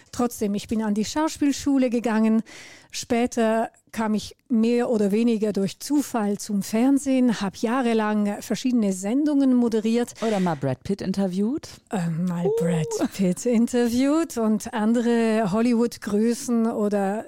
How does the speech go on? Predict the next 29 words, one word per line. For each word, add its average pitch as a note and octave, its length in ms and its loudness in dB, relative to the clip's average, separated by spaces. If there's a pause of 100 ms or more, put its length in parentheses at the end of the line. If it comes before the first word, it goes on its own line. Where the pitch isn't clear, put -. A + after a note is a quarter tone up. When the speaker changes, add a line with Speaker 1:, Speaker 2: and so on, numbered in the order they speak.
(360)
Speaker 1:
Persönlichkeiten, A#3 1080 0
ja, G#3 180 0
das G#3+ 220 -2
stimmt. C#4+ 380 0 (920)
Und C#4+ 400 0 (320)
bin E4+ 180 -2
so D#4+ 380 -2
mit D4 320 0
der D4 180 2
Zeit D#4 480 -2
so D4 360 0
reingerutscht. C#4 800 -2
Vor C#4+ 160 0
allem D4+ 360 2
habe A#3 140 0
ich G#3 140 -2
auch F#3 120 -4
als G3 180 -2
Moderatorin G3+ 640 0
sehr F#3+ 280 0
viele F3 380 0
Redner F#3+ 580 -2 (260)
angekündigt. F3+ 1000 -4
Du C4+ 120 -2
weißt, F3+ 380 -4
bei F#3+ 100 -2
Events. A3+ 480 0 (1080)
Und G3+ 300 0
dann F#3 340 -2